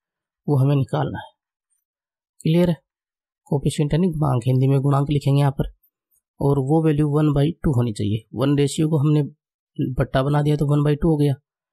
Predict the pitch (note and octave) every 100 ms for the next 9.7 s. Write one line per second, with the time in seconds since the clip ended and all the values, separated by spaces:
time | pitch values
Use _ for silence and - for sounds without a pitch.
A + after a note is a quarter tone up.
0 | _ _ _ _ - C#3+ C#3 D3 F3 -
1 | E3 F3 D#3+ D#3+ D3+ C#3+ A2+ A#2 C3+ C3+
2 | - D#3+ D3+ D#3+ D#3+ D#3 D3 - B2+ C#3+
3 | E3 _ - D3 D3+ - _ _ _ _
4 | _ _ _ _ _ _ D3+ C3+ D3 E3
5 | F3+ _ _ _ - - D3 E3 E3+ E3+
6 | E3 E3 D3+ D3+ E3 E3 C#3 E3 D#3 D3
7 | - A#2+ A#2+ - _ _ - C3 C#3 D3
8 | C#3+ D3 - C#3+ E3+ - _ _ _ _
9 | _ B2 - G#2+ - G#2+